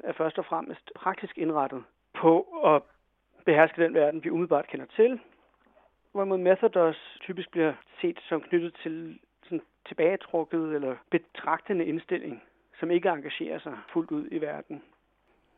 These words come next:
Så er der så omvendt en, en traditionel fremstilling om, at det skyldes, at det antikke ideal om filosofi og dermed om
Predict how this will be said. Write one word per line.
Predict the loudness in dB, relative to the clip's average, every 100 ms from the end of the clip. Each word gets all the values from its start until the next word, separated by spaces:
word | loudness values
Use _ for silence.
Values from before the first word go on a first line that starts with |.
| _ _ _ _ _ _
Så | 6
er | 6
der | 10
så | 10
omvendt | 10 8 2
en, | -2 -2 -2
en | 0 -2 -6 -12 _ _ _ _ -6
traditionel | 2 2 2
fremstilling | 0 -4 -2 -4 -4
om, | -6 -8 -10 _ _ _
at | -4 -4 -4
det | -6
skyldes, | -6 -8 -6
at | -8 -8
det | -16 _ _ _ -2
antikke | -2 -2 -6 -4 -6 -8 _
ideal | -10 -4 -2 -2 -8 -12 _ _ _ _ -4
om | -4
filosofi | -4 -10 -12 -8 -4
og |
dermed | -2 -2 -2
om | -4 -6